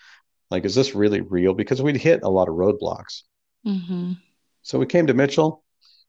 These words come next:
Speaker 1: we went to church here. It was a little bit awkward. We left, started driving home, called Joe, talked to him. Actually, he called us. He said, "Hey,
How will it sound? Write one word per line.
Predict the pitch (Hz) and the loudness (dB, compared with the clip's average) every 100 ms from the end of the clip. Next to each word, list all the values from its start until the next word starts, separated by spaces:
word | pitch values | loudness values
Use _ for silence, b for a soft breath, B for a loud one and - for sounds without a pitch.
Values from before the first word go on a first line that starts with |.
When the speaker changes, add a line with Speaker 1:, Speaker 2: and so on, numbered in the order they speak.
| - | -6
Speaker 1:
we | 113 | 0
went | 127 127 | 0 0
to | |
church | - 127 123 - | 0 2 2 2
here. | 127 120 123 - _ _ - | 2 2 0 -6 _ _ -6
It | 339 | -2
was | 226 | 2
a | |
little | 131 135 | 4 4
bit | 123 | 4
awkward. | 107 113 127 117 113 110 _ _ _ _ _ _ _ _ _ _ _ _ _ _ - | 4 2 2 2 2 -4 _ _ _ _ _ _ _ _ _ _ _ _ _ _ -4
We | 120 | 0
left, | 113 104 117 117 - - _ _ _ _ _ _ _ _ _ | 2 4 2 0 -12 -20 _ _ _ _ _ _ _ _ _
started | - 110 104 | -2 0 2
driving | 107 107 101 | 4 4 2
home, | 95 98 104 104 _ _ _ _ | -4 -4 -6 -10 _ _ _ _
called | - 113 98 | 0 0 2
Joe, | 98 98 98 101 - _ _ _ _ _ _ _ _ _ | 2 2 2 -2 -10 _ _ _ _ _ _ _ _ _
talked | 104 104 - | -2 -2 -2
to | |
him. | 92 98 98 98 | -4 -4 -4 -4
Actually, | 117 123 104 | -2 0 2
he | 123 | 2
called | 104 92 101 | 2 2 4
us. | 90 - | 2 0
He | 101 | -6
said, | - 92 | -6 -4
"Hey, | 135 117 82 | 0 0 -2